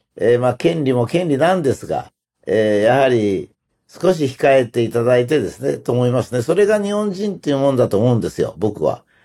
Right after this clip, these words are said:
自分の権利、自分の権利って言わないで、相手もちゃんと、まあ、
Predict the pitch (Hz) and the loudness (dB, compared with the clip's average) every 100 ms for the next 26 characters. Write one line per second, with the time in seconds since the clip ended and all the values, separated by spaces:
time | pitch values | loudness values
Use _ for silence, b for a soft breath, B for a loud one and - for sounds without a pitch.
0 | _ 113 139 175 170 180 165 147 113 131 | _ -4 -2 -2 0 0 0 -2 -2 -2
1 | 147 156 170 160 131 117 123 139 147 120 | -2 -2 -2 -2 -2 -2 0 0 0 0
2 | 104 101 151 175 175 190 196 214 147 - | -2 0 0 0 -2 -4 -2 -2 -2 -4
3 | _ - 110 113 120 170 - - _ b | _ -6 -4 -4 0 0 0 -2 _ b
4 | b - 127 101 | b -2 -2 -2